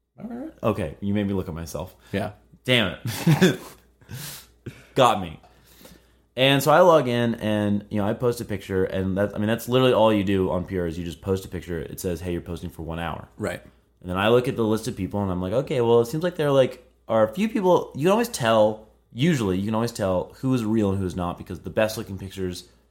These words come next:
Speaker 2: tend to be people who are fake. It's just like, m-, p-, they pull literal just photos from, like, a model
Speaker 1: Yeah,
Speaker 2: or something.
Speaker 1: you can tell. It's like a Google image search
Speaker 2: Yeah,
Speaker 1: or something.
Speaker 2: it's like someone Google image, like, hot girl, and then they just sort of, like, post it, and then you're like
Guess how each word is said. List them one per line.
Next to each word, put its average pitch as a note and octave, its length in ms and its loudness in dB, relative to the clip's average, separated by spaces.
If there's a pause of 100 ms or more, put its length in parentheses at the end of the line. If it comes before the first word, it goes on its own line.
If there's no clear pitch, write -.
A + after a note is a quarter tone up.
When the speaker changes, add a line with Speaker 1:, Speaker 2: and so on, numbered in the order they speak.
(260)
Speaker 2:
tend A2+ 240 -2
to A2 60 0
be G2 140 -2
people F#2+ 340 -6
who F#2 200 -4
are E2 280 -4 (460)
fake. D#2+ 300 -12
It's - 100 -12
just D#2+ 120 -10
like, F#2 100 -8
m-, G2 200 -4 (120)
p-, C#3 100 -2
they A2+ 180 -2 (300)
pull D3 420 2
literal C3 460 4
just A#2 200 -10
photos A2 380 6
from, G#2+ 100 -2
like, F#2 120 0
a F#2+ 60 2
model F#2 320 4
Speaker 1:
Yeah, G2+ 120 2
Speaker 2:
or E2+ 60 -6
something. C#3 200 0
Speaker 1:
you F3 60 0
can D#3+ 140 4
tell. B2+ 180 2
It's A2+ 220 0
like A2 100 4
a G#2+ 80 4
Google F#2+ 360 -2
image F2+ 300 -6
search F#2+ 200 -8
Speaker 2:
Yeah, D#3 220 4
Speaker 1:
or - 120 -8
something. - 160 -14
Speaker 2:
it's - 140 -6
like C#3 100 2
someone D3+ 300 2
Google B2 300 4
image, G#2 300 0
like, F2+ 120 -6
hot - 340 -2
girl, E2 340 -4
and G2 140 -2
then F#2+ 120 -2
they F#2 100 0
just F2 180 -8
sort F#2 140 -6
of, E2 80 -6
like, E2+ 180 -6
post F#2+ 300 -2
it, F2 180 -6
and F#2 100 -4
then F2+ 120 -2
you're F2+ 100 -2
like E2+ 340 -6